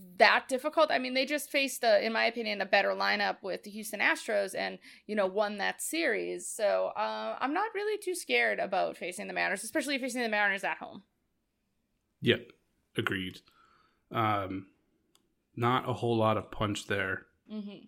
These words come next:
Speaker 2: right now, for sure. A lot of, a lot of contact, but,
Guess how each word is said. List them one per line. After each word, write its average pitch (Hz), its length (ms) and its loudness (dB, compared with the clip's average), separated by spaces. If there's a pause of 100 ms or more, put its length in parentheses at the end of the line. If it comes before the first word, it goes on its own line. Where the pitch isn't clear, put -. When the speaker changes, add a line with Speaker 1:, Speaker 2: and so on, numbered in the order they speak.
(180)
Speaker 2:
right 101 220 -4
now, 92 320 -6 (180)
for - 180 -8
sure. 98 380 -2 (200)
A - 40 0
lot 120 140 8
of, 110 360 4 (400)
a 175 40 6
lot 160 60 6
of - 60 0
contact, 127 640 2
but, 101 320 0